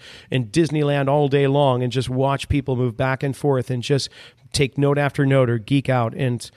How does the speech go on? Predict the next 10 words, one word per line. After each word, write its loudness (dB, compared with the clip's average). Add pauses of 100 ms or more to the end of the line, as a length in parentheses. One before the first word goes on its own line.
(260)
and, 0
and 2
never 4
will 2
I 2
see -2
the 2
same 0
story 2
twice. -4